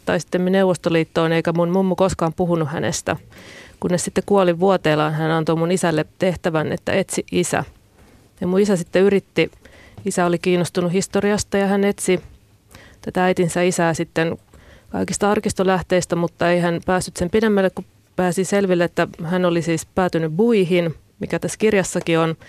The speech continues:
Ja sit kun mun oma isä oli kuolemassa, niin mä ajattelin jotenkin, että mun tehtävä on ikään kuin nyt suorittaa tää tehtävä loppuun. Ja koska sitä ei voi sen pidemmälle enää tutkia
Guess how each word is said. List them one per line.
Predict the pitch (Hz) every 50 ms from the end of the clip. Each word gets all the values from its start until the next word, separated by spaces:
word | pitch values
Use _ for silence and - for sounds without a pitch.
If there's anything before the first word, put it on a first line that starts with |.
| - - - - - - - - - - - - -
Ja | 175
sit | 208 -
kun | - 180
mun | 185 185
oma | 202 220 226 214 190
isä | 180 - 180 175
oli | 170 165
kuolemassa, | - 170 170 165 160 156 160 156 - - 165
niin | 165 165
mä | 170
ajattelin | 175 170 170 - - 165 160 165
jotenkin, | 165 - 170 165 151 151 151
että | 147 - _ - 156 139 - - - _ _ _ _ _ _ _ _ _ _ _ _ _ _ - - - - 214
mun | 202 185 170
tehtävä | - 175 165 147 - 165 160 160
on | 160 165
ikään | 165 - 170 180
kuin | - 185
nyt | 185 180 -
suorittaa | - 185 180 180 175 156 _ - - - 170 - -
tää | - 165 - - - -
tehtävä | - 180 151 - - 151 151 175
loppuun. | 202 226 - _ _ - 190 180 180 170 170 165 - - - - - - - - - -
Ja | 170 160
koska | - 170 156 - - 165 160 156 - _ - - - -
sitä | - - - 175 170
ei | 170
voi | 165 180 170
sen | - - 202 185 175
pidemmälle | - 185 170 175 170 170 170 165 165 170 165 _ _ _ _ _ _ _ -
enää | 190 190 180 175 175
tutkia | - 220 214 - - - 185 180